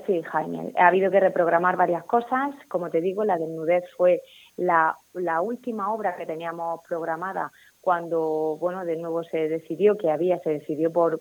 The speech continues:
por, eh, por imperativo, eh, de, de fuerza superior, de fuerza mayor, que la circunstancia sanitaria, que había que cerrar durante el mes de enero y febrero,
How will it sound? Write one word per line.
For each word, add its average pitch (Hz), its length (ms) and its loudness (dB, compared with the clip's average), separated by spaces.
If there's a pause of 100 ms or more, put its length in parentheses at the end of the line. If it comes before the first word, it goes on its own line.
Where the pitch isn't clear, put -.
por, 156 360 0
eh, 156 200 -2
por 156 140 -2
imperativo, 160 680 0 (320)
eh, 180 240 8
de, 165 320 2
de 160 120 -2
fuerza 175 360 -2
superior, 165 420 -4
de 170 80 -4
fuerza 170 320 -6
mayor, 160 340 0 (320)
que 165 160 2
la 160 180 2
circunstancia 165 500 -6
sanitaria, 160 500 2
que 151 220 2
había 151 220 2
que 165 200 -2
cerrar 175 380 4 (320)
durante 165 320 -2
el 156 80 -2
mes 151 180 -4
de 156 160 4
enero 170 380 0
y 156 80 -2
febrero, 190 580 0